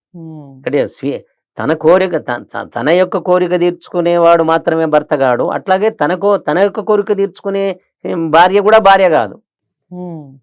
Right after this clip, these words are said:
Speaker 2: కాబట్టి స్వీయ కామన కోరు భామిని
Speaker 1: ఉమ్.
Speaker 2: భర్త ప్రేమ పాత్రము కాదు భర్తకు.
Speaker 1: ఉమ్.
Speaker 2: భర్త ప్రే-, భర్త కామన గోరు భార్యయే భర్తకెప్పుడు ప్రేమ పాత్రము అంటాడు.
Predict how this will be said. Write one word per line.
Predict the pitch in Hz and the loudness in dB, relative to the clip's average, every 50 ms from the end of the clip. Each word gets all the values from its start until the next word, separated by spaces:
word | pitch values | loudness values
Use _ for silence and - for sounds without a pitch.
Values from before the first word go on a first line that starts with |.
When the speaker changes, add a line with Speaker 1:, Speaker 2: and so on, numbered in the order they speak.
| _ _ _ | _ _ _
Speaker 2:
కాబట్టి | - 120 156 208 185 - 156 | -4 -2 -2 -2 -2 -2 -4
స్వీయ | - - - 143 156 175 190 190 | -6 -4 -2 -2 2 4 4 4
కామన | 185 185 185 180 190 202 208 214 214 208 | 4 6 6 6 6 4 4 4 2 2
కోరు | 196 - 175 170 185 196 202 202 | 2 0 2 2 4 4 4 4
భామిని | 165 156 175 180 185 190 202 214 208 196 147 135 170 208 226 - _ _ _ 175 | 4 6 6 6 6 4 2 0 0 0 0 -2 -4 -6 -10 -14 _ _ _ -18
Speaker 1:
ఉమ్. | 175 170 | -10 -2
Speaker 2:
భర్త | - 127 165 170 175 180 151 - | 0 0 0 2 0 -2 -2 -2
ప్రేమ | - 147 170 185 190 | 0 0 2 2 2
పాత్రము | 175 190 190 196 190 - 208 202 202 | 4 4 4 4 2 0 -2 -2 -2
కాదు | 202 - 175 165 175 185 190 | 0 2 4 4 4 4 2
భర్తకు. | 170 156 170 180 180 - 214 185 - 120 90 - _ _ _ _ _ _ - | 2 2 2 2 2 2 0 0 0 -2 -16 -18 _ _ _ _ _ _ -20
Speaker 1:
ఉమ్. | 175 165 - - | -16 -12 -4 0
Speaker 2:
భర్త | 120 135 147 - - 214 202 | 2 2 2 2 2 4 4
ప్రే-, | 196 - - 147 156 165 151 | 4 2 0 2 2 2 4
భర్త | 120 117 127 - - - - 214 220 202 170 160 196 233 233 - | 2 2 0 0 0 2 4 4 6 6 6 6 4 2 0 2
కామన | 147 139 160 180 202 220 220 220 | 4 6 6 6 4 4 2 2
గోరు | 196 151 160 185 214 220 208 | 2 2 2 4 4 4 4
భార్యయే | 160 139 139 151 180 190 220 220 208 190 160 180 233 - _ _ _ _ _ _ _ - | 6 6 6 6 6 6 6 4 6 6 4 4 2 -2 _ _ _ _ _ _ _ -16
భర్తకెప్పుడు | - 95 139 175 202 - 262 247 247 247 220 - 247 233 233 | -4 0 2 2 4 4 4 4 4 4 4 4 6 4 4
ప్రేమ | 233 226 202 208 208 202 | 4 4 2 2 2 4
పాత్రము | 196 190 190 185 - 185 180 175 170 160 | 4 4 4 4 4 4 4 4 4 4
అంటాడు. | 147 135 - 127 113 - - - | 2 2 2 2 2 2 -2 -8